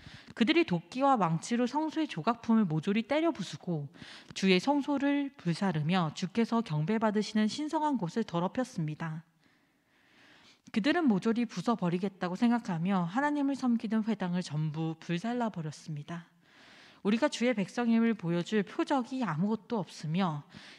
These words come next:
이젠 예언자도 없고 이런 상태가 얼마 동안 계속될지 우리 가운데 아는 자도 없습니다.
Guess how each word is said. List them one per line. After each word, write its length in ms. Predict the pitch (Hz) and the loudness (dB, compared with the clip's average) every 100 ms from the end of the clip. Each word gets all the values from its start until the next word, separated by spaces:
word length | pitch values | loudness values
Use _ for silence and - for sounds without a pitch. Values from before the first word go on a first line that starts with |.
| - | -2
이젠 340 | 190 262 214 | 2 4 6
예언자도 640 | 170 190 262 262 233 240 202 | 6 6 4 2 -2 0 -2
없고 380 | 165 - 196 | -2 -4 -2
이런 260 | 160 165 185 | -2 0 0
상태가 540 | 190 285 - 294 294 | -2 -6 -6 -4 0
얼마 340 | 214 160 196 262 247 | 0 2 2 2 0
동안 240 | 254 262 | -2 0
계속될지 800 | 220 165 - - 165 - 247 226 - - - | 0 -6 -8 -6 -6 -6 -4 -4 -6 -18 -6
우리 160 | 208 254 | -2 0
가운데 440 | 285 220 202 190 | 2 2 2 2
아는 320 | 208 160 180 214 | 0 2 4 4
자도 260 | 196 190 | 2 -2
없습니다. 720 | 156 - 196 156 135 143 143 | -8 -6 -4 -4 -4 -8 -10